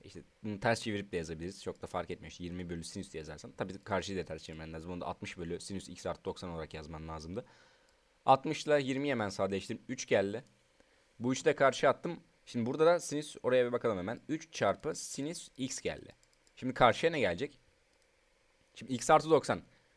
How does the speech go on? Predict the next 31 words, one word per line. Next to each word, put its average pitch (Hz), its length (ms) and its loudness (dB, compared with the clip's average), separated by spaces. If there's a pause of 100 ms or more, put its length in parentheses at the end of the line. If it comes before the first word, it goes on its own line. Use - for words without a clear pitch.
Burada 135 220 4
dönüşüm 143 320 2
yapmamız 90 340 -2
gerekecek. 87 320 -6
Sinüs 143 360 -8 (120)
doksan 156 280 0
artı 123 260 2
x. - 220 -8 (640)
Şimdi 147 180 -2
öncelikle 151 400 2
doksan 139 300 2
artı 165 180 4
x 165 120 -4
nereye 170 200 6
geliyor? 107 300 2
Doksana 135 460 0 (360)
bir - 120 -10
şey 131 180 6
eklemişim. 90 640 -6 (120)
Doksanla 123 400 4
yüz 143 120 0
seksen 123 280 0
arasında. 95 280 -4
Yani 143 100 0
ikinci 135 320 0
bölgeye 101 300 4
denk 78 160 -8
gelecek. - 280 -10
İkinci 160 300 0
bölgede 113 280 4
sinüs 180 300 -4